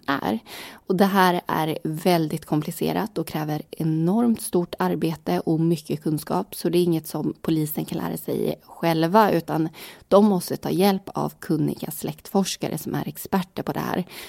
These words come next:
Och tack vare den här tekniken fick man alltså fram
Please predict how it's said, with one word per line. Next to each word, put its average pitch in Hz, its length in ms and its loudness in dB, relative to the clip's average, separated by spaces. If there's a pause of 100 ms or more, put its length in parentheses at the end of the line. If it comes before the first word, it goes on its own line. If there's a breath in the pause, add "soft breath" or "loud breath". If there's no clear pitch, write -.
Och - 340 0
tack 185 320 0
vare 220 480 4
den 262 120 4
här 175 100 2
tekniken - 720 -2
fick - 340 -4
man 247 140 2
alltså 156 380 -4
fram 208 560 2